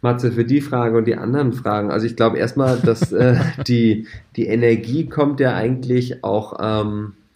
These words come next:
Speaker 1: aus sich heraus. Also ich glaube, ähm, ich muss, also ich, ich, ähm, ja,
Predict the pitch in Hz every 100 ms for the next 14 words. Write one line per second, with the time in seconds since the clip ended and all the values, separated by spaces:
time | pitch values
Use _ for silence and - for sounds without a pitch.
0 | - - 107 123 160 147 104 95 98 92
1 | 95 98 98 104 101 107 107 95 107 104
2 | 104 101 _ - _ _ - - 117 113
3 | - - - - - - 92 95 - 92
4 | 82 - - 101 101 98 95 98 95